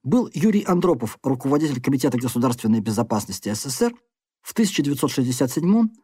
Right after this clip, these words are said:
тысяча девятьсот восемьдесят втором годах. Созданная под его руководством система развращала общество ощущением цинизма и безнадежности любых усилий по улучшению социальной атмосферы.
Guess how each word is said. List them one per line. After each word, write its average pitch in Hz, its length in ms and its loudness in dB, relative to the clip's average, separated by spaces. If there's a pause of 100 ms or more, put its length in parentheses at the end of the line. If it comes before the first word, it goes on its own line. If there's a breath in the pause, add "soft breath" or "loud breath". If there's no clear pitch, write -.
(140)
тысяча 185 260 -2
девятьсот 165 400 0
восемьдесят 156 460 0
втором 117 240 2
годах. 117 340 -2 (560)
Созданная 147 480 2
под 127 140 0
его 156 200 2
руководством 143 500 2
система 220 540 0
развращала 139 640 0
общество 185 540 -4
ощущением 127 560 0
цинизма 185 400 2
и - 80 -4
безнадежности 147 680 0
любых 143 300 -2
усилий 101 440 -2 (280 soft breath)
по 127 80 -2
улучшению 185 640 0
социальной 190 580 0
атмосферы. - 560 -6